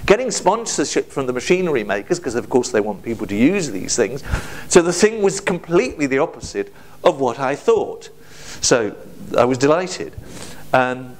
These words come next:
here's another place. I know it's not cold here. Umeå. I worked with them strongly. That's in the Arctic.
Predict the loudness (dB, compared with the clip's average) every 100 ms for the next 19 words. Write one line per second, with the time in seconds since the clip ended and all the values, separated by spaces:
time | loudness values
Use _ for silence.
0 | -18 -16 -4 2 4 4 2 0 0 0
1 | 0 -4 -2 0 -2 -2 -8 -8 -2 0
2 | 0 -2 -8 -10 -10 -4 2 2 4 2
3 | 2 -2 -8 -14 -18 -16 -16 -14 0 4
4 | 4 4 0 -2 -2 0 0 0 -2 -4
5 | -4 -8 2 4 4 2 2 -2 -6 -12
6 | -12 -12